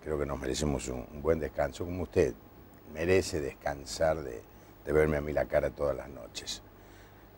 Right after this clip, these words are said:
Eh, la, el programa de hoy tiene que ver, lo anuncié al terminar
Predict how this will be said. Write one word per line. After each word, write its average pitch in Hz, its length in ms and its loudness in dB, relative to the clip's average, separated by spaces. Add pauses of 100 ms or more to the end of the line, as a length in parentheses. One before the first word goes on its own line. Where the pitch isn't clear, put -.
(260)
Eh, 76 340 4 (280)
la, 127 340 8
el 110 140 6
programa 139 420 8
de 127 140 10
hoy 98 100 10
tiene 104 320 0
que 90 140 0
ver, 98 160 4
lo 104 180 8
anuncié 110 500 6
al 80 140 6
terminar 76 560 -2